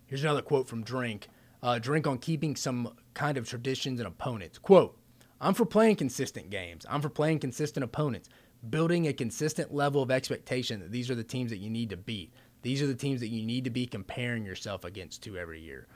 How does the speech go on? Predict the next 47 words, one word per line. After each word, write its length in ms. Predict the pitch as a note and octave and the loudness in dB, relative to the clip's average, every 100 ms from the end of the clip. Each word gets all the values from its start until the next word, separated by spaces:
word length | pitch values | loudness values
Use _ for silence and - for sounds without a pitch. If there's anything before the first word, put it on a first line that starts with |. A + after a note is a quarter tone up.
| - _ _ - - | -20 _ _ -20 -10
Hey, 220 | - C#3 | -2 0
look, 220 | A2+ G2+ - | 0 -4 0
he's 180 | G3 | 0
for 160 | - D#3+ | 2 2
rivalry 440 | C3 B2+ G#2 D#2+ | 4 2 0 -6
games. 440 | E2 D#2+ D2+ B1+ - - - - | -8 -10 -12 -16 -20 -20 -20 0
We 140 | A#3 | 8
all 140 | G#3+ | 8
know 100 | E3 | 8
college 400 | C3 D3+ C3+ A#2+ | 6 8 8 8
football 280 | - C#3 B2+ | 2 -2 -2
is 80 | A2+ | -4
a 60 | G2 | -6
business, 520 | A2 A#2 G2+ F2+ - - - _ D3 | -6 -6 -6 -10 -12 -20 -20 _ 10
but 360 | C4 F#3 D3+ - - | 12 12 8 -2 0
I 80 | |
do 160 | D#3+ G#3+ | 6 8
think 160 | G3+ G3+ | 8 8
we 80 | |
need 140 | F#3+ F#3 | 6 4
to 80 | E3 | 2
keep 300 | - G3 - | 0 0 0
some 140 | F3+ | -2
of 60 | D#3+ | 0
these 140 | D3 | -2
traditions 560 | - B2 C3+ C3+ B2 G2+ | -4 0 0 0 -2 -4
alive 380 | F#2+ F#2 G2+ | -6 -6 -6
and 120 | F#2 - | -8 -8
keep 380 | D#3+ D3+ - - - - _ - - | -6 -8 -10 -20 -20 -20 _ -20 -16
at 100 | C#3 | -6
least 320 | F#3+ E3 - | -2 -2 -2
three 360 | C#3+ C3+ D3+ B2 | -4 -2 -2 -2
common 400 | - B2+ A#2 F#2 | -2 -2 -4 -8
opponents. 500 | - A#2 G#2 F2 - | -10 -10 -10 -12 -6
Them 240 | D#3 F#3 | -2 0
vers-, 180 | E3+ D3 | 0 -2
uh, 160 | - - G#2 | -6 -14 -14
Missouri, 380 | B2 C#3+ F#3+ F#3+ | -10 -2 0 2
Arkansas, 500 | D#3 D#3+ D3 - F2 | 2 2 -2 -6 -8
that, 180 | A2 - - | -8 -12 -4
that 180 | E3+ G3+ | -2 0
could 220 | E3 B2 - | -2 -2 -10
turn 220 | - D#3 | -8 -2
into 220 | E3+ D3+ | 0 2
a 100 | D3 | 2
good 260 | A#2+ C#3 D#3 | 2 0 -2
rivalry. 580 | C3 B2+ D3+ C3+ A#2 | 0 0 0 0 -2